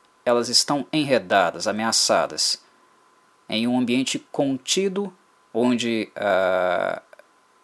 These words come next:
algumas delas estão surtando, outras entrando em desespero, e a relação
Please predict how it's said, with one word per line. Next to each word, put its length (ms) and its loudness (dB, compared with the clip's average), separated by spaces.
algumas 400 0
delas 260 0
estão 220 -4
surtando, 720 -4
outras 340 -2
entrando 340 -4
em 60 -6
desespero, 840 0
e 160 -2
a 80 4
relação 840 4